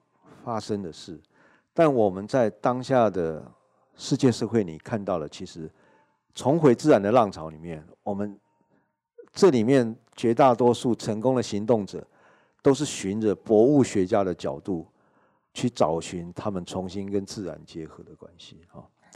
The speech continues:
那在十九世纪的台湾，也有非常多的日本的博物学者来到台湾。啊，等一下老王大概也会讲了哈。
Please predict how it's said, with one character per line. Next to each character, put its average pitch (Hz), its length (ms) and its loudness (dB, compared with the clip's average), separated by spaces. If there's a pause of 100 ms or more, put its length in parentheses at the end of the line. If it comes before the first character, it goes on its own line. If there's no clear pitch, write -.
(240)
那 107 360 0 (1400)
在 120 320 4
十 113 400 -6 (220)
九 113 180 2
世 131 160 2
纪 123 140 -2
的 110 100 2
台 92 220 -2
湾， 95 420 0 (200)
也 107 100 -2
有 98 140 4
非 120 200 0
常 107 160 4
多 101 200 2
的 87 340 -2
日 143 160 -2
本 82 300 -10
的 82 100 -12
博 104 160 2
物 123 100 8
学 104 200 -2
者 87 120 -10
来 82 140 -10
到 85 180 -8
台 78 220 -18
湾。 80 260 -18 (840)
啊， 92 560 0 (360)
等 107 120 -4
一 - 20 0
下 135 60 2
老 110 120 4
王 90 140 2
大 117 120 0
概 107 280 2
也 95 120 -6
会 123 160 0
讲 78 260 -6
了 78 100 -20
哈。 80 220 -20